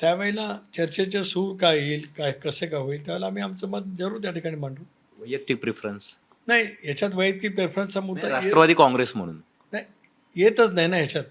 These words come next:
Speaker 1: व्यक्तिगत प्रेफरन्सचा मुद्दा येत नाही. ज्या वेळेला अलायन्स असतं, आता व्यक्तिगत प्रेफरन्स राष्ट्रवादी काँग्रेस पक्षाच्या कार्यकर्त्यांना वाटतं की अजितदादा मुख्यमंत्री व्हावेत,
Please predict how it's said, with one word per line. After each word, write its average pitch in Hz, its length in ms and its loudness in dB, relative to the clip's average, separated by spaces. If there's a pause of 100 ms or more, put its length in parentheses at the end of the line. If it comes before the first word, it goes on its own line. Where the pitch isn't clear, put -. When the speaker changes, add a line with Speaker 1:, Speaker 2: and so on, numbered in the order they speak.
(160)
Speaker 1:
व्यक्तिगत 180 440 -4
प्रेफरन्सचा 165 540 -2
मुद्दा 151 280 -6 (140)
येत 151 120 -2 (120)
नाही. 127 300 -12
ज्या 151 240 -8
वेळेला 160 440 0 (1120)
अलायन्स 165 360 -2
असतं, 127 220 -6
आता 165 300 0 (360)
व्यक्तिगत 175 400 2
प्रेफरन्स 170 640 -2 (560)
राष्ट्रवादी 175 440 2
काँग्रेस 175 340 0
पक्षाच्या 170 400 -4
कार्यकर्त्यांना 165 600 0
वाटतं 175 300 -4
की 147 180 -10
अजितदादा 156 480 -6
मुख्यमंत्री 147 480 -10
व्हावेत, 113 320 -10